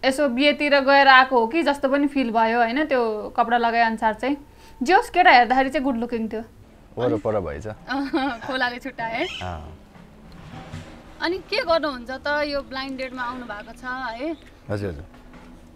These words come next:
Speaker 1: केही professional wise केही गर्नुहुन्छ?
Speaker 2: अँ, as a profession म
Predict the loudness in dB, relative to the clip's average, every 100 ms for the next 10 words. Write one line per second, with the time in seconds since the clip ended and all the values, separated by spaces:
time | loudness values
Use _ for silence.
0 | -20 -18 -18 -20 -20 -20 -18 -8 -8 -8
1 | -12 -12 -12 -12 -14 -10 -10 -10 -14 -10
2 | -10 -10 -18 -14 -14 -14 -18 0 4 6
3 | 4 0 0 0 -2 -4 -2 -4 -2 0
4 | -2 -4